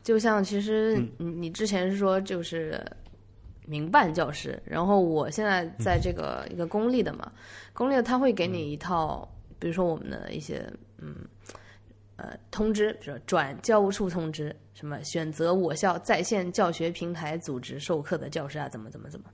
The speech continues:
Speaker 1: 就是其实他会为学校专门去搭建一套，呃，属于你自己这个学校的在线教育平台。然后我也问了其他一些教育机构，然后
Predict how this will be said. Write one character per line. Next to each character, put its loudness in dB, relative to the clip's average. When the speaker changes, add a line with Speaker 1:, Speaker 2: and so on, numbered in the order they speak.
Speaker 1:
就 -2
是 2
其 -4
实 4
他 6
会 8
为 8
学 0
校 2
专 6
门 2
去 -4
搭 0
建 -2
一 -6
套， -6
呃， -4
属 0
于 4
你 2
自 -2
己 2
这 -4
个 2
学 -2
校 2
的 -4
在 2
线 2
教 4
育 4
平 -8
台。 -6
然 -2
后 4
我 0
也 6
问 4
了 2
其 -4
他 0
一 2
些 2
教 4
育 4
机 -2
构， 0
然 -8
后 -6